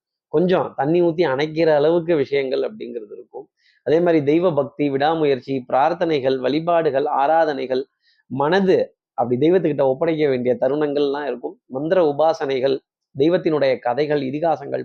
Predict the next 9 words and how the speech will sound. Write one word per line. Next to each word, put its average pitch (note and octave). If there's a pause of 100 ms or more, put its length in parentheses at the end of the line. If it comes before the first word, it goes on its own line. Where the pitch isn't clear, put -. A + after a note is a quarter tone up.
புராணங்கள், C3+ (420)
இதன் D#3
மீதெல்லாம் F3
ஈர்ப்பு E3+
அப்படிங்கிறது C3
இன்னைக்கு C3
கடகராசி C3
நேயர்களுக்காக G#2
இருக்கு. -